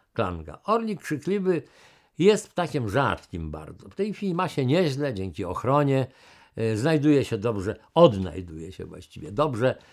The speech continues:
w krajobrazie rolniczym, lubi jadać gryzonie. Zatem, no, ma szansę przeżycia w naszym krajobrazie, ale gnieździ się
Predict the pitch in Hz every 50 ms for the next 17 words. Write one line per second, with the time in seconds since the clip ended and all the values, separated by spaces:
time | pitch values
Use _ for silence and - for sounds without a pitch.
0 | - - _ _ _ - 120 113 107 95 98 87 92 104 110 117 139 165 185 190
1 | 190 - - - 139 127 107 - - - - - - 98 98 87 90 101 95 85
2 | 92 95 98 95 101 110 139 147 151 127 180 185 165 147 143 135 123 - - -
3 | - - - - 120 160 175 151 175 175 151 139 101 101 117 151 190 208 - -
4 | - - 139 180 175 - - 170 165 170 156 - - 143 - - 135 127 117 139
5 | 120 - - 92 - - _ _ 113 113 92 113 110 92 - 107 101 90 85 87
6 | 87 85 82 104 - - 170 202 220 226 214 156 104 110 113 139 160 175 175 151
7 | 131 120 123 117 - - 101 98 110 113 110 110